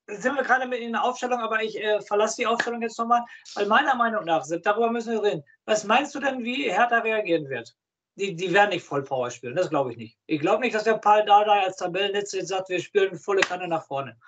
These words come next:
So, ich als Werder Bremen würde aber auch nicht nach vorne spielen. Ganz ehrlich, ich habe ja gesagt, sieben zwei eins wäre meine optimale Lösung. Äh, das macht natürlich keiner. Also bleiben wir bei unserem bewährten fünf drei zwei System. Und ich würd hinten bei Berlin Beton anrühren. Wie du sagtest, die Null muss stehen.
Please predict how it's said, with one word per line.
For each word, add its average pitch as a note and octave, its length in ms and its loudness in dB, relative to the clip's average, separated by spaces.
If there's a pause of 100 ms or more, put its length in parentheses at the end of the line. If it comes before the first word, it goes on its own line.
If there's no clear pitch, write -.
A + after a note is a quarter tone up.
(160)
So, E3+ 320 -2 (120)
ich B3+ 220 0
als G#3+ 160 -2
Werder F#3+ 280 2
Bremen A#3 360 0 (320)
würde F3 220 2
aber D3+ 160 2
auch B3+ 60 4
nicht B3 140 -2
nach B2 120 -8
vorne B2+ 220 -10
spielen. A2 300 -16 (480)
Ganz F3+ 200 -6
ehrlich, A#3 280 -2 (200)
ich E3 160 -2
habe A3+ 100 2
ja A#3+ 80 2
gesagt, C4+ 320 2
sieben A#3 420 -4
zwei G#3+ 300 4
eins G#3 240 -2
wäre G#3+ 100 2
meine G#3+ 220 0
optimale A3 460 0
Lösung. A#3 320 0
Äh, G3 180 -2
das F#3 160 -4
macht G#3 160 2
natürlich G3+ 300 2
keiner. A3 320 2 (240)
Also F#3 200 0
bleiben F#3+ 240 6
wir A3+ 80 -2
bei G3+ 80 4
unserem G3 240 2
bewährten F#3+ 380 0
fünf G#3 260 -6
drei F#3 200 0
zwei F3+ 220 -2
System. B3+ 420 -4 (380)
Und A3 360 6
ich F#3+ 240 -4
würd G3+ 280 2
hinten A3+ 480 -2 (180)
bei F3+ 160 0
Berlin E3+ 400 2
Beton A3+ 260 4
anrühren. D3 360 -2
Wie E3+ 100 -4
du A#3+ 120 0
sagtest, A#3+ 380 0
die F#3+ 120 -2
Null A3 240 0
muss B3+ 180 -2
stehen. C4 320 -2